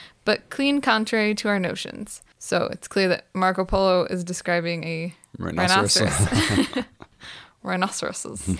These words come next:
Speaker 2: <laughs>
Speaker 1: Which is funny because some people think that the original book written by Tesser-, Tesseus, <laughs> that he might have been thinking about, like, or heard stories of the Indian rhinoceros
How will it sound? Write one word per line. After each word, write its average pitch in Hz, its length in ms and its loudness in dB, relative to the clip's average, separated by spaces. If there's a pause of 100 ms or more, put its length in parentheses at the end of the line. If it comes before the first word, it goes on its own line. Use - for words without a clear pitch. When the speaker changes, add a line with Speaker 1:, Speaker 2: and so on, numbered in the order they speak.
(160)
Speaker 2:
<laughs> - 180 -20
Speaker 1:
Which 226 220 2
is 233 100 0
funny 240 200 0
because 202 420 2 (300)
some 196 220 0
people 185 200 0
think 175 300 -4
that - 400 0 (220)
the 185 340 2
original 180 420 4
book 175 640 0 (240)
written 190 340 0
by 170 400 2 (200)
Tesser-, - 1000 -4 (120)
Tesseus, - 1200 -6 (160)
<laughs> - 1080 -6
that 190 440 4 (180)
he - 200 0
might 214 120 4
have 185 120 4
been 180 120 2
thinking 185 240 2
about, 170 300 2
like, - 300 -2 (240)
or 185 120 4
heard 185 260 2
stories 175 640 2
of 170 460 0
the - 120 -6
Indian 180 480 2
rhinoceros 120 800 -4